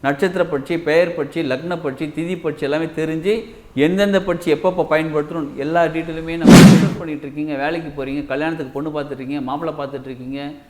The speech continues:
ஒரு பிஸ்னஸில் டெவலப் ஆகணும், ஏற்கனவே பிஸ்னஸ் ட-, ஸ்டார்ட் பண்ண டெவலப் ஆகணும், எல்லா விஷயத்துக்கும் லேண்ட் வாங்குறதுக்கு, வீடு வாங்குறதுக்கு, ஸ்கூல்ல சேர்க்கறதுக்கு, ஸ்கூல்ல படிக்கிறதுக்கு, நீங்க ஒரு புதுசா கோர்ஸ் ஜாயின் பண்ணது எல்லா விஷயத்துக்குமே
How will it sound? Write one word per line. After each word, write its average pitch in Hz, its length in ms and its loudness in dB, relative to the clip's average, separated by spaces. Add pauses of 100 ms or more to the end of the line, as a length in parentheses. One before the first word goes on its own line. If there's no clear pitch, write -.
(160)
ஒரு 131 180 -2 (380)
பிஸ்னஸில் 151 440 -8
டெவலப் 160 440 -2
ஆகணும், 151 220 -4
ஏற்கனவே 147 320 -6
பிஸ்னஸ் 143 320 -12
ட-, 127 160 -4
ஸ்டார்ட் 151 300 -8
பண்ண 156 200 -8
டெவலப் 151 360 -6
ஆகணும், 139 380 -6 (680)
எல்லா 190 320 4
விஷயத்துக்கும் 170 500 -4
லேண்ட் 151 180 -2
வாங்குறதுக்கு, 147 500 -4
வீடு 160 200 -6
வாங்குறதுக்கு, 147 500 -6
ஸ்கூல்ல 160 300 -6
சேர்க்கறதுக்கு, 151 500 -8
ஸ்கூல்ல 156 280 -6
படிக்கிறதுக்கு, 151 520 -6
நீங்க 160 140 -6
ஒரு 151 180 -6
புதுசா 160 260 -8
கோர்ஸ் 143 220 -8
ஜாயின் 147 200 -6
பண்ணது 147 140 -8
எல்லா 185 640 0
விஷயத்துக்குமே 143 680 -6